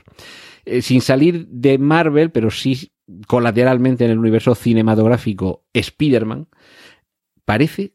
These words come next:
que se levanta el proyecto de película de Misterio dentro de ese universo de Spider-Man que comparte, por un lado, con el universo cinematográfico Marvel, pero por otro, con su propio universo en el que ya tenemos a Venom,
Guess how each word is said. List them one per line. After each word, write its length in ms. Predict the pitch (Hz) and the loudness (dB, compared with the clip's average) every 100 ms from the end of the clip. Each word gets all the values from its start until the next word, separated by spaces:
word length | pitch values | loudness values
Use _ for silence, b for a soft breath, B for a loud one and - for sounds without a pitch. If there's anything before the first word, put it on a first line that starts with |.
| _ | _
que 260 | - 135 - | -2 -2 -2
se 220 | - 113 | -4 -2
levanta 320 | 101 107 127 | 0 0 0
el 80 | 151 | 0
proyecto 460 | 143 127 120 - 139 | 0 2 0 0 2
de 100 | 143 | 2
película 380 | 110 123 151 147 | 0 2 2 4
de 140 | 160 | 4
Misterio 800 | 151 - - 131 113 101 123 - | 2 0 -2 0 0 -2 -4 -8
dentro 320 | 95 98 110 | -8 -4 -2
de 60 | 104 | 0
ese 120 | 117 | 2
universo 480 | 117 95 104 113 120 | 2 2 0 0 0
de 140 | 113 | 0
Spider-Man 640 | 101 - 120 113 107 110 131 b b b b b _ | 0 -2 0 2 0 -4 -6 b b b b b _
que 180 | - 104 - | -4 -4 0
comparte, 540 | 104 98 131 - 95 | -2 0 -2 0 -4
por 220 | - 104 | 0 0
un 120 | 113 | 4
lado, 200 | 123 123 | 4 2
con 140 | 98 90 | 0 -4
el 80 | 87 | -4
universo 340 | 92 110 113 | -2 -2 -4
cinematográfico 640 | 98 85 82 85 92 110 | -6 -10 -8 -8 -6 -2
Marvel, 300 | 135 143 165 | 0 2 0
pero 240 | 165 147 156 | 2 2 2
por 140 | 110 | 2
otro, 180 | 107 139 | 2 0
con 160 | 151 143 | 0 0
su 300 | - 98 85 | -2 -8 0
propio 300 | 110 117 135 | 0 2 2
universo 360 | 117 104 - | 2 0 -2
en 80 | 120 | -6
el 80 | 98 | -6
que 160 | 87 | -8
ya 260 | 87 95 98 | -4 -2 -2
tenemos 500 | 95 90 92 101 104 | -4 -6 -4 -4 -6
a 200 | 85 87 | -6 -8
Venom, 720 | 80 101 117 117 120 127 135 | -6 0 2 4 4 4 0